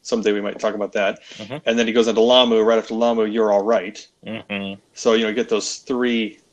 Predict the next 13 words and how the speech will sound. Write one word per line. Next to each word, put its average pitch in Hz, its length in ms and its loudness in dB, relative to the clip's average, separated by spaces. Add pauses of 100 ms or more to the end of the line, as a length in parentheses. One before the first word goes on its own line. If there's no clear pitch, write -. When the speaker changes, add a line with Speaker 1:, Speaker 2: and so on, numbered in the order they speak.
(260)
Speaker 1:
you - 120 -14
know, 101 80 -8
just 107 360 -8
great 107 260 -8
songs 104 340 -8
in 101 60 -6
a - 20 -4
row 104 280 0
in 98 100 -14
his 101 200 -8
Speaker 2:
Yeah. 104 60 -8
Speaker 1:
live 101 240 -4
set. - 340 -10